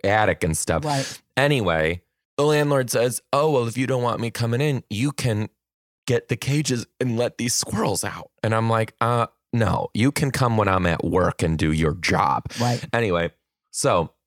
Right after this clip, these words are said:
Speaker 1: squirrel house. If I go up in the attic by myself, I don't know what it was. Bad juju.
Speaker 2: You did do that.
Speaker 1: Bad,
Speaker 2: You
Speaker 1: no.
Speaker 2: went up in the attic?
Speaker 1: Yeah.
Speaker 2: Okay.
Speaker 1: Yeah. The first night that I ever had to sleep in that house, I was like calling Morgan. I was like, "Get here." It was freaking me out. There was something about that house, the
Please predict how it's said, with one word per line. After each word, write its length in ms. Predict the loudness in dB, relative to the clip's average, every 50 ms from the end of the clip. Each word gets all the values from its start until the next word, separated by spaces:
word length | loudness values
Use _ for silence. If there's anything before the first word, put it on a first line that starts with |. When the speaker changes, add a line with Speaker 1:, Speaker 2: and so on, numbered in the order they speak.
| _ _ _ _
Speaker 1:
squirrel 500 | -8 -8 -6 -2 0 2 4 4 4 4
house. 460 | 4 2 2 0 0 -2 -6 -8 -8 -8 -4
If 120 | 0 2
I 100 | 2 2
go 160 | 2 2 2 2
up 120 | 2 2
in 80 | 0 0
the 120 | 0 0
attic 280 | 2 2 2 0 0 0
by 120 | 0 0
myself, 560 | 2 2 2 0 0 0 0 0 0 -2 -2 -4
I 80 | -2 -2
don't 120 | 0 0
know 100 | 0 0
what 180 | 0 2 2 0
it 100 | 0 0
was. 400 | 0 2 2 2 2 2 0 -4 -10 -16 -20 -20 _ _ _
Bad 300 | -2 0 0 0 0 0
juju. 760 | -2 -2 -2 -2 -2 -2 -2 -2 -2 0 2 2 2 0 -2 -4 -10 _ _ _ -4
Speaker 2:
You 100 | -2 0
did 180 | 2 2 2 2
do 140 | 2 2 2
that. 100 | 2 2
Speaker 1:
Bad, 300 | 2 4 4 4 4 4
Speaker 2:
You 60 | 4
Speaker 1:
no. 140 | 4 6 6
Speaker 2:
went 120 | 4 4 4
up 100 | 4 4
in 60 | 4
the 120 | 4 2 2
attic? 200 | 2 2 2 0 0
Speaker 1:
Yeah. 360 | 0 2 2 4 2 2 0 -4 _ _
Speaker 2:
Okay. 220 | -2 0 0 0 0
Speaker 1:
Yeah. 280 | 2 2 2 2 2 0 0 0
The 100 | 0 2
first 340 | 2 2 2 2 2 0 0
night 220 | 0 0 2 2
that 100 | 2 2
I 80 | 4 4
ever 180 | 4 4 4
had 140 | 2 2 2
to 60 | 0
sleep 280 | -2 0 0 -2 -2 -2
in 60 | -2 0
that 160 | 0 0 0
house, 300 | 0 0 0 0 -2 -2 -2
I 80 | -2 0
was 180 | 0 0 0
like 160 | 0 0 -2
calling 300 | -2 0 0 2 2 2 0
Morgan. 320 | 0 0 0 0 0 -2
I 100 | -2 -2
was 120 | -2 -2 -2
like, 180 | -4 -4 -4
"Get 240 | -2 -2 -2 -2 -2
here." 260 | -2 -2 0 -2 -2 -6 -10 -16 -20 -16 -8 -6
It 60 | -4
was 200 | -2 -2 -4 -4
freaking 340 | -4 -4 -4 -4 -2 -4 -2
me 120 | -2 0
out. 180 | 0 0 0 0
There 60 | -2 -2
was 100 | -2 -2
something 540 | -2 -2 -2 -4 -4 -4 -4 -4 -2 -2
about 420 | -2 -2 -2 0 0 0 0 0 0
that 140 | 0 0 0
house, 220 | 0 0 -2 -2
the 120 | -2 -6